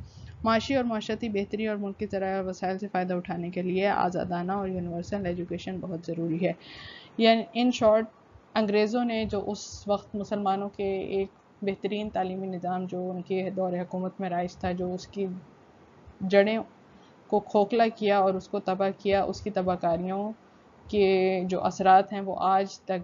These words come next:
भी हम अपने, यानी क़याम पाकिस्तान के बाद भी हम उनका सामना कर रहे हैं और आज तक भी जो है वो हम उस, अ, तालीमी निज़ाम को राइज नहीं कर सके जो अंग्रेज़ों के दौर से पहले बर सग़ीर में मुसलमानों का तालीमी निज़ाम चलता आ रहा था।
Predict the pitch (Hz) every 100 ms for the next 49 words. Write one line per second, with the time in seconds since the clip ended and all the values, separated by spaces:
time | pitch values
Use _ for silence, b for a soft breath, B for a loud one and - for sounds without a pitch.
0 | - 196 214 196 185 175 - 190 214 269
1 | _ _ _ _ - 180 190 185 196 190
2 | 190 185 185 185 180 185 - 185 185 185
3 | 175 180 180 214 262 B B B 202 208
4 | 196 196 202 190 190 202 196 185 185 190
5 | 196 185 185 185 - 185 - - 196 196
6 | 185 185 185 185 185 185 190 185 - -
7 | _ _ _ _ - - 196 196 190 196
8 | 190 190 190 185 185 180 180 196 180 180
9 | 185 185 202 202 180 - 175 196 247 B
10 | B B 180 202 220 247 214 196 185 185
11 | 190 190 180 170 185 180 180 196 180 175
12 | 175 175 175 180 185 180 180 165 165 175
13 | 190 185 170 170 170 170 175 190 202 175
14 | 170 170 165 165 170 170 - 180